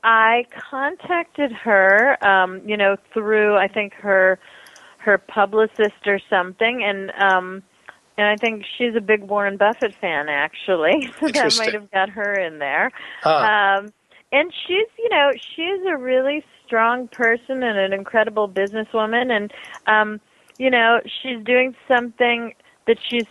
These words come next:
Speaker 1: super passionate about, and when you do something you're passionate about, you have the energy to, to try really hard, you know, and so,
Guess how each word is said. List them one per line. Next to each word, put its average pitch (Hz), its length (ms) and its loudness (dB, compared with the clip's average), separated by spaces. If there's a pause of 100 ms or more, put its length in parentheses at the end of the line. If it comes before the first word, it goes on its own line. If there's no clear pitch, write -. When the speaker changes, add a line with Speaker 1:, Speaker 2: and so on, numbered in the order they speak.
(160)
Speaker 1:
super 277 280 2
passionate 190 680 0
about, 180 460 2
and 196 300 -8
when 214 320 -4
you 220 280 0
do 240 300 -4
something 240 340 -2
you're 214 140 -2
passionate 226 580 -2
about, 175 340 2
you 202 160 -6
have 214 220 -2
the 196 220 -6
energy 196 760 -2 (800)
to, 202 540 6 (120)
to 220 100 -10
try 208 340 2
really 196 560 -4
hard, 190 520 0
you 165 140 -6
know, 170 240 2
and 190 280 -4
so, 202 280 4